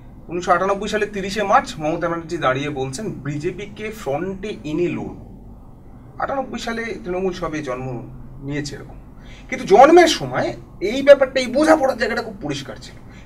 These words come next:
তাই জন্য মমতা ব্যানার্জি, আহ, সকলেই জানেন, বিখ্যাত আমাদের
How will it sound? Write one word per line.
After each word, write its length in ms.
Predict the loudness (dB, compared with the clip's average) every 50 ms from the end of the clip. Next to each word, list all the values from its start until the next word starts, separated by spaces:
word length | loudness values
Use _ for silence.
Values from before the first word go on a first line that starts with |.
| 0
তাই 180 | 4 4 6 6
জন্য 520 | 8 8 8 8 8 6 2 -2 -4 -6 -10 -16 -18 -20 -18 -18 -18 -18 -18 -20 -20 -20 -20 -20 -20 -20 -20 -18 -6
মমতা 300 | 0 2 2 4 4 4
ব্যানার্জি, 360 | 4 4 4 2 0 -2 -8 -10
আহ, 1200 | -10 -12 -14 -14 -16 -18 -18 -20 -20 -20 -20 -20 -20 -20 -20 -18 -16 -16 -16 -14 -16 -16 -16 -8
সকলেই 380 | -4 -2 -2 0 0 0 0 2
জানেন, 320 | 2 2 2 2 -2 -6
বিখ্যাত 340 | -6 -8 -6 -4 -4 -2 -2
আমাদের 320 | -2 -2 -2 -2 -2 -4